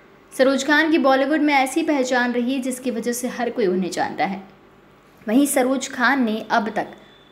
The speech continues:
दो हज़ार से ज़्यादा बॉलीवुड गानों को कोरियोग्राफ किया था। वहीं वो माधुरी दीक्षित संग सुपरहिट रही हैं। सरोज खान ने अपने करियर की शुरुआत तीन साल की उम्र से ही कर दी थी। उन्हें बचपन से ही डांस का काफ़ी ज़्यादा शौक था।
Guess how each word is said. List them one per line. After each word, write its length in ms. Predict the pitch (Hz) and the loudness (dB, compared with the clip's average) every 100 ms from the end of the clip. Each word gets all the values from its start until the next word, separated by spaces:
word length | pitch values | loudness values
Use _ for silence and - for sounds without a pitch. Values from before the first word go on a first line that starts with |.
| - | 0
दो 140 | 247 277 | 4 4
हज़ार 340 | 262 254 262 | 4 4 2
से 140 | 269 | 0
ज़्यादा 360 | 220 202 202 208 | 0 0 2 0
बॉलीवुड 460 | 202 196 202 202 185 | 0 -2 -2 -4 -4
गानों 320 | 190 208 240 | -4 -4 -4
को 180 | 220 196 | -4 -2
कोरियोग्राफ 580 | 202 180 175 147 - | 0 0 0 -4 -6
किया 180 | - 143 | -4 -4
था। 220 | - 202 - - - | -4 -10 -12 -20 -8
वहीं 180 | 214 254 | -2 2
वो 100 | 247 | 2
माधुरी 360 | 214 202 233 208 | 2 0 0 0
दीक्षित 420 | 214 220 294 - | -2 -4 -6 -6
संग 260 | - 196 180 | -6 -6 -6
सुपरहिट 560 | - 254 214 196 - | -6 -4 -2 -4 -6
रही 200 | 156 180 | -8 -6
हैं। 220 | 190 - - - - | -8 -10 -20 -20 -10
सरोज 320 | - 254 254 | 2 4 4
खान 180 | 302 294 | 2 2
ने 60 | 330 | 4
अपने 200 | 311 330 | 2 2
करियर 260 | 302 294 | 2 2
की 120 | 302 320 | 0 -2
शुरुआत 440 | 302 277 277 277 | 0 2 2 2
तीन 200 | 277 277 | -2 -2
साल 320 | 269 277 269 269 | 0 2 2 0
की 100 | 247 | -2
उम्र 160 | 208 | -2
से 160 | 202 180 | -2 -4
ही 120 | 165 | -4
कर 160 | 170 151 | -4 -6
दी 160 | 160 | -8
थी। 160 | - - | -12 -10
उन्हें 180 | 185 190 | -8 -4
बचपन 320 | 196 - 214 | -4 -4 -6
से 140 | 214 | -2
ही 120 | 208 | -2
डांस 280 | 202 190 202 | 0 0 -2
का 100 | 202 | -6
काफ़ी 440 | 196 185 185 302 269 | -4 -2 2 4 4
ज़्यादा 280 | 196 175 | 4 0
शौक 340 | 170 - 160 - | -4 -6 -8 -8
था। 140 | 196 | -12